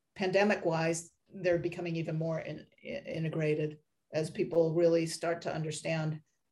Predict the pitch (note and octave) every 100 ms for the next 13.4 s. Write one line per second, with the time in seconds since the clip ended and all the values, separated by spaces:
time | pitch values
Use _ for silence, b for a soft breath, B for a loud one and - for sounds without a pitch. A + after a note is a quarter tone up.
0 | _ F#3 E3+ E3 E3+ E3 D3+ D#3 D#3 D#3
1 | D3+ D#3 D#3 D#3 D#3+ D#3 D#3 - D#3+ D#3
2 | D#3 - E3 D#3 D#3+ D#3+ E3 D#3+ D#3+ D#3
3 | E3 D#3+ - D#3+ D#3 D#3 b b b b
4 | b E3+ E3 D#3+ E3 E3 - D#3 D3+ D3+
5 | D#3 E3 D#3+ D#3 - - - D#3 D#3 -
6 | - - D3+ D#3 D3+ D3+ D3+ D3 - _
7 | - D#3 D#3 - C#3+ - _ - F3 D#3
8 | D3+ D#3 D3+ D#3+ D#3 D3+ D#3 D3+ D#3 D3+
9 | D3 b b _ _ _ - D3+ - F3+
10 | E3 D#3 D#3 E3 G#3+ - G3+ G#3 G#3 G#3+
11 | D4+ - C4 A#3 B3 E3+ E3+ D#3+ F#3+ -
12 | F#3 F3+ E3+ E3+ E3 D#3+ E3 E3 E3+ -
13 | F3 F3+ G#3+